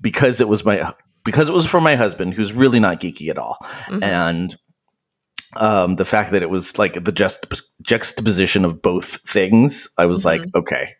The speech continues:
Speaker 1: this, this, this gets, this gets some husband points." So, uh, I'll have to take a picture and throw it up on our Instagram. But yeah, I,
Speaker 2: Okay.
Speaker 1: I was, that, that was my, that was my ha-, Halloween costume. I tend to wear, like, spooky, scary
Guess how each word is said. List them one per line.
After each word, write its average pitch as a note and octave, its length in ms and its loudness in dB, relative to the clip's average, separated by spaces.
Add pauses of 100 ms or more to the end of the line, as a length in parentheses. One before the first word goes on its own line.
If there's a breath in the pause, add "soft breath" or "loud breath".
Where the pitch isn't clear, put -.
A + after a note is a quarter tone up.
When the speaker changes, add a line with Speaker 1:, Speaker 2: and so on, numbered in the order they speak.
Speaker 1:
this, G#2 360 0
this, - 460 -2
this A2 180 -4
gets, - 400 0
this - 240 -4
gets G2+ 200 -2
some F2+ 140 0
husband D#2+ 440 -4
points." - 400 -6 (560 loud breath)
So, - 520 -8 (400 loud breath)
uh, D#2+ 160 2
I'll F2+ 80 4
have G#2+ 140 -2
to - 80 -14
take E2+ 140 -2
a - 40 -18
picture - 260 -6
and C#2 80 -6
throw D#2+ 140 -4
it D2 60 -2
up - 100 -6
on C#2+ 100 -4
our C2 80 -6
Instagram. - 540 -10
But C#2 220 -2
yeah, B1 180 -8 (400)
I, D#2 200 -2
Speaker 2:
Okay. - 120 -8
Speaker 1:
I - 40 -6
was, - 460 -4 (100)
that, C3 220 -2
that C3+ 160 6
was B2+ 180 4
my, F#2+ 260 2
that A#2 180 2
was G#2+ 160 2
my F2+ 140 4
ha-, C#2 300 -4
Halloween C#2+ 420 -6
costume. - 360 -4
I F#2 60 4
tend A2+ 240 2
to G2 280 0
wear, F2+ 200 4
like, D#2 260 0
spooky, C#2+ 800 -2
scary B1 920 -2